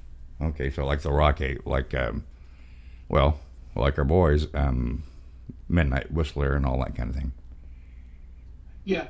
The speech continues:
Speaker 2: I, I think that they're, they're basically, they've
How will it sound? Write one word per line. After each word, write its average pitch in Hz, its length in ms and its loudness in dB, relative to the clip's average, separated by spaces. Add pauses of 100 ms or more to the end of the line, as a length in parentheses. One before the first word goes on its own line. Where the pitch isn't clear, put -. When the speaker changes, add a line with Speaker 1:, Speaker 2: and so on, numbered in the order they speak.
Speaker 2:
I, 185 260 -8
I - 20 -10
think 202 360 -6
that 185 240 -2 (220)
they're, 160 200 -2
they're 151 260 -2
basically, 165 480 -4
they've 131 340 -6